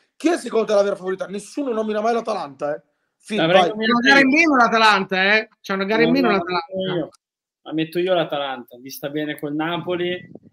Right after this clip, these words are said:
Speaker 2: ha una profondità di rosa importante, tra l'altro ha finito adesso un periodo dove comunque ha giocato con l'Inter, col Milan, Sporting, andata e ritorno, ha fatto la Juve, è andata a Napoli,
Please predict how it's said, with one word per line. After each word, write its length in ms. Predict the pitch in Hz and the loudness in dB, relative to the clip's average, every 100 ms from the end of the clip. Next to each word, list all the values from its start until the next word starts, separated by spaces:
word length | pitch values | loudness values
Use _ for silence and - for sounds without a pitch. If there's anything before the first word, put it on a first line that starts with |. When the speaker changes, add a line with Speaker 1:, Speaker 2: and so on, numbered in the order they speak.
| _ _ _ _ _ - | _ _ _ _ _ -10
Speaker 2:
ha 240 | 139 139 | -8 -6
una 180 | 143 151 | -4 -6
profondità 500 | 160 151 165 156 156 | -6 -6 -4 -2 -4
di 100 | 151 | -2
rosa 240 | 156 156 151 | 0 -2 -2
importante, 800 | 151 147 143 165 175 185 180 165 | -6 -8 -8 -4 -4 -4 -4 -2
tra 100 | 160 | 0
l'altro 220 | 175 156 | 0 -2
ha 20 | |
finito 220 | 165 147 | -4 -6
adesso 260 | 147 147 - | -6 -8 -6
un 80 | 156 | -6
periodo 320 | 147 147 143 | -6 -6 -6
dove 240 | 143 139 | -8 -8
comunque 300 | 151 151 147 | -6 -6 -6
ha 20 | |
giocato 320 | 135 135 139 135 | -10 -10 -10 -8
con 140 | 139 | -8
l'Inter, 320 | 139 131 135 | -6 -8 -8
col 160 | 143 135 | -8 -6
Milan, 320 | 139 131 135 | -6 -6 -8
Sporting, 560 | - - 139 135 143 139 | -10 -6 -4 -4 -6 -6
andata 340 | 139 139 147 | -4 -4 -6
e 40 | |
ritorno, 600 | 139 135 143 131 131 131 _ _ _ | -10 -8 -6 -6 -6 -14 _ _ _
ha 120 | - 147 | -10 -4
fatto 260 | 160 143 | -4 -2
la 100 | 165 | 0
Juve, 540 | 151 151 139 135 139 _ | 0 -2 -4 -8 -12 _
è 80 | 147 | -8
andata 380 | 143 147 147 147 | -2 0 0 0
a 40 | |
Napoli, 640 | 151 143 135 139 135 139 | 0 -2 -6 -8 -10 -12